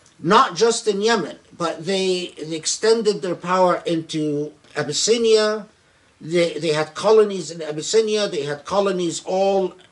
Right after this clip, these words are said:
along the, uh, Gulf of what is now the Saudi Arabia. There, they had colonies even in Palestine and in Sham,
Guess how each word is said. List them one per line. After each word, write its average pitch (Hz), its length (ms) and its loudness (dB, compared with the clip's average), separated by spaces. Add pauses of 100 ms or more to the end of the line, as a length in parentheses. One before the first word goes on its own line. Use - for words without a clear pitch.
along 180 480 0
the, 147 260 -6 (280)
uh, 143 280 0 (280)
Gulf 190 320 2
of 147 160 -4
what 160 140 -2
is - 360 -8
now 175 480 0
the 139 580 -12
Saudi 180 400 0
Arabia. 202 600 2 (400)
There, 175 500 0
they 170 180 -4
had 190 240 0
colonies 208 580 0
even 185 320 -6
in 170 140 -4
Palestine 196 840 0
and 160 320 -4
in 139 160 -8
Sham, 214 600 2